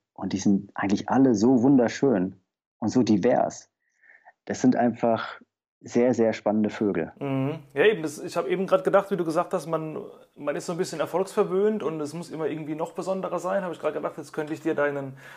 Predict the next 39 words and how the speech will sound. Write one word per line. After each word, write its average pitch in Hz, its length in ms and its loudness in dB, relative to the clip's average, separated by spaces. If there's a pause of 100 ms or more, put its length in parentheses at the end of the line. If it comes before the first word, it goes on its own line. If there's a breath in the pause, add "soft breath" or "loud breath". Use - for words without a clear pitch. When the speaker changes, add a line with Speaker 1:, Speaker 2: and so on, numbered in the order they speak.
(160 loud breath)
Speaker 2:
deinen 135 180 0
eigenen 151 320 2
Tipp 190 240 -2
von 156 140 -2
Anfang, 180 360 0
äh, 160 100 4
um 147 180 -2
die - 80 -2
Ohren 151 280 2
hauen, 175 220 4
im 165 120 -4
Sinne 160 200 2
von, 156 240 2
Speaker 1:
<laughs> - 0 -
Speaker 2:
äh, 139 300 0 (260 loud breath)
man 131 100 -4
kann 151 140 2
auch 151 80 2
mal 147 140 0
sich 135 140 -12
mit 139 100 -6
Stockenten, 135 600 -2
ähm, 127 300 -2
beschäftigen. 131 580 -4
Aber 117 280 -2 (480 loud breath)
ja, 143 140 4
eben, 180 340 2 (100)
wie 139 400 -8
du 170 100 4
sagst, 156 360 4
das 135 100 -2
ist, 135 200 -8
ähm, 131 500 -2 (160)
das - 120 -16
ist - 40 -14
ein 139 80 -12
cooles 151 300 -8
Motiv 156 440 -10
und, 139 460 -6